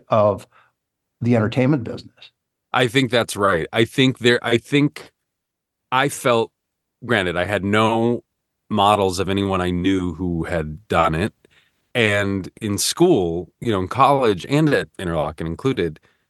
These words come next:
Speaker 2: and still, e-, everyone is always talking about how hard it is, right? How hard it is to make a living at this, how hard it is to get ahead, how hard it is to get a foot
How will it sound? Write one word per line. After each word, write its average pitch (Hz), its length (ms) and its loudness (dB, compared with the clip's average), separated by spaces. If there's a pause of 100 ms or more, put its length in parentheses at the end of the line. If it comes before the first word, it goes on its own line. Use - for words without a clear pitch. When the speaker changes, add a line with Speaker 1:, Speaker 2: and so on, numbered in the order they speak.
(340)
Speaker 2:
and 123 260 0
still, 127 520 0 (260)
e-, 120 100 -6 (240)
everyone 135 400 0
is 107 100 -2
always 117 280 2
talking 95 280 -4
about 78 200 -4
how 92 180 -2
hard 87 300 -4
it 76 100 -10
is, - 340 -18
right? 92 220 -6
How 101 220 -2
hard 110 300 0
it 98 120 -8
is 87 240 -4
to - 140 -8
make 80 160 -8
a - 20 -6
living 104 300 2
at - 140 -6
this, 98 200 -4
how 101 140 -2
hard 101 320 -2
it 90 80 -6
is 90 200 -4
to - 60 -10
get 82 220 -6
ahead, 104 320 -2
how 98 180 0
hard 98 300 0
it 87 100 -10
is 90 160 -6
to - 60 -16
get 87 120 -4
a 85 40 -6
foot 113 280 0